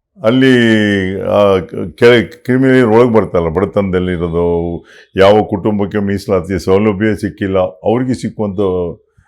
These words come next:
ಆ, ಪ್ರಕ್ರಿಯೆ ಆಗ್ತದೆ. ಅದಕ್ಕೋಸ್ಕರ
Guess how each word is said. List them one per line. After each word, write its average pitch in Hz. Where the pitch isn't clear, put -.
ಆ, 85
ಪ್ರಕ್ರಿಯೆ 110
ಆಗ್ತದೆ. 78
ಅದಕ್ಕೋಸ್ಕರ 113